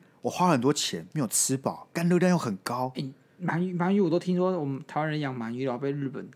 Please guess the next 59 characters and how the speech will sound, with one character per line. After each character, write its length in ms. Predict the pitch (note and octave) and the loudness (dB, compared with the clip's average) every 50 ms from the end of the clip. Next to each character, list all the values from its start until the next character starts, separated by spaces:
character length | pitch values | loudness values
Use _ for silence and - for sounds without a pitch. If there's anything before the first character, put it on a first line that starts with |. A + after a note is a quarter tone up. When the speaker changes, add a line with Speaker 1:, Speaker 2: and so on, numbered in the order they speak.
| _ | _
Speaker 2:
高 200 | - C#3+ B2+ C3 | -6 -2 -2 -2
价 220 | C3 C3+ C#3+ B2 A#2 | -2 -2 -4 -4 -4
收 260 | - - - B2+ B2 | -6 -6 -6 -6 -6
购 200 | B2+ C#3+ B2+ A#2 | -4 -4 -6 -6
走。 240 | - - G#2 C#3 - _ _ _ _ _ _ _ _ | -8 -12 -16 -16 -18 _ _ _ _ _ _ _ _
我 100 | - G#3 | -6 2
干， 180 | G3 C4+ B3 G#3 | 4 4 6 6
再 100 | B3 B3 | 6 6
卖 180 | B3 A#3+ A3 | 8 6 6
回 100 | F#3+ F3+ | 6 6
来 100 | F#3+ F3+ | 6 4
给 120 | F3+ E3+ D#3 | 4 2 2
台 240 | - - - C#3+ C#3+ | 0 0 0 0 2
湾 240 | D#3 D3+ D3 D#3 E3 | 2 2 2 2 0
欸。 260 | D#3+ C#3+ B2+ - - _ _ _ _ _ _ | -2 -4 -4 -8 -12 _ _ _ _ _ _
Speaker 1:
<laughs> 60 | - - - - - - G3+ - - A#3 - - C#4+ C4+ - - - - - - C5 - - - B4+ - - - - G#4+ - _ _ - _ _ _ _ _ _ _ _ | -18 -16 -16 -16 2 2 2 6 6 4 6 6 2 2 4 2 0 0 2 0 0 0 0 -2 -2 -2 -2 -4 -8 -8 -8 _ _ -20 _ _ _ _ _ _ _ _
Speaker 2:
什 180 | - - G3 F#3+ | 0 2 4 6
么 80 | A3 | 6
意 140 | A#3+ A#3 A3+ | 8 8 6
思 160 | - - G3 | 6 6 6
啊？ 60 | F3+ | 6
Speaker 1:
这 60 | A#3+ A3 | 6 8
么 60 | - | 8
屌 200 | A3 A3+ A#3+ - | 8 8 8 8
哦， 440 | C3 B2 B2 B2 A#2+ A2+ A2 A2 - - _ - G#3 - | 6 6 6 6 4 4 0 -4 -8 -12 _ -14 -12 -4
什 180 | - - A3 G#3 | 2 4 6 6
么 80 | A3 | 6
意 160 | A#3+ B3 B3 B3 | 6 6 4 4
思 300 | - - - C4 A3 G3+ | 2 2 2 4 4 6
啊？ 80 | F3 C#3 | 6 6
Speaker 2:
我 40 | |
听 140 | A#2+ A#3+ C4 | 6 6 6
说 240 | A#3+ - B3 B3 B3 | 8 6 6 6 8
的 80 | A#3+ A3 | 8 8
啦， 200 | G3 F3+ D#3+ D3+ | 8 8 6 6
我 180 | C#3+ C#3+ D3+ | 4 4 4
对 100 | E3 A3 | 4 4
这 60 | A3 | 6
个 80 | A3 G#3+ | 6 4
产 160 | G#3+ D#3+ D#3 | 4 2 0
业 60 | D#3 | 0
不 100 | F3 F#3+ | 0 0
熟， 300 | F#3+ - - - A#2+ A2 | -2 -2 0 0 2 2
因 60 | C#3 F3 | 4 2
为 60 | F3+ | 2
你 140 | E3+ D3+ C#3 | 2 0 2
知 80 | E3+ | 2
道 60 | E3+ | 2
台 100 | E3+ E3 | 2 2
湾 180 | C#3 C3 C#3 C#3 | 2 0 0 -2
其 140 | - - B2 | -4 -4 -4
实 80 | A#2 | -4
曾 180 | A#2 - C#3 B2 | -4 -4 -6 -4
经 140 | B2+ C3 C3+ | -4 -4 -2
是 100 | C#3 C#3+ | -2 -2
鳗 180 | C#3 B2+ A#2 | 0 0 -2
鱼 120 | A#2 A2 A#2 | -2 -2 -2
王 260 | A#2+ A2+ G#2+ G#2+ A#2 | -2 -2 -2 -4 -8
国。 140 | A#2 - | -10 -10